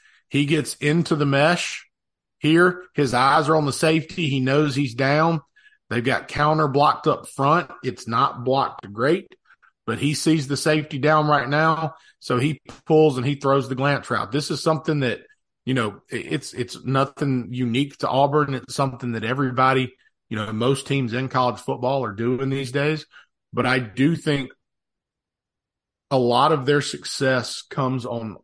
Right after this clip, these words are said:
R P Os in the passing game. A lot of their success comes on R P Os,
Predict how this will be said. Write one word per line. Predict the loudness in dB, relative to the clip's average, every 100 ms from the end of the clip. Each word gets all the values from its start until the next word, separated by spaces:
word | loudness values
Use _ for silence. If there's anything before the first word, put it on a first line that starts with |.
| -6
R | -4 -2
P | 0
Os | 0 0 -4 -10 _ _ -6
in | -4
the | 0
passing | -2 -2 -4
game. | -10 -10 -14 _ -20 -6
A | 0
lot | 2
of | 2
their | 0
success | -4 -10 -6 -4 -4
comes | -6 -6 -6
on | -10 -6
R | -6 -4
P | -4
Os, | -2 0 -2